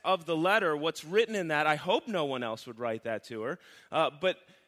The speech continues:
what's in there is important, and what she would receive it, she knows immediately what she's reading is coming from me. Also, the location where it's placed,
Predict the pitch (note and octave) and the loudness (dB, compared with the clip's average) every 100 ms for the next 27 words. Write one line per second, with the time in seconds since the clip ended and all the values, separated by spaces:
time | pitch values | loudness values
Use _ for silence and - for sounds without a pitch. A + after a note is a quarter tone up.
0 | _ _ _ _ D#3+ G3 - G3 C4+ C4 | _ _ _ _ -4 -2 -2 -2 0 2
1 | G3 F#3 F3 E3+ - A#3 A#3 E3+ E3 F3 | 4 2 0 -6 -8 -4 -2 -2 -6 -4
2 | F3+ F3 - G#3+ G3 D#3 D#3+ - A#3+ A3 | -4 -4 -6 -6 -6 -4 -6 -6 -8 -6
3 | E3+ - G3+ G#3 G#3+ F#3 F3+ A3 C4 G3 | -6 -6 -6 -2 -2 -2 -4 -4 -2 -2
4 | E3 D#3 F3+ - E3 D3 F#3 A3+ F#3+ D3+ | -2 -4 -6 -8 -10 -6 -6 -4 -4 -6
5 | - - F3+ F3 - D3+ D3+ E3+ A#2+ F2 | -6 -8 -8 -8 -10 -12 -8 -6 -6 -10
6 | _ _ - - A3+ A3+ A3 F#3+ F3+ F3 | _ _ -10 -2 -2 0 -2 0 0 0
7 | - A3+ A3+ - D3 C#3 D3 D3+ - G3+ | 0 -4 -4 -4 -6 -4 -2 -4 -8 -6
8 | G#3 E3 A2+ - - | -2 -2 -4 -14 -20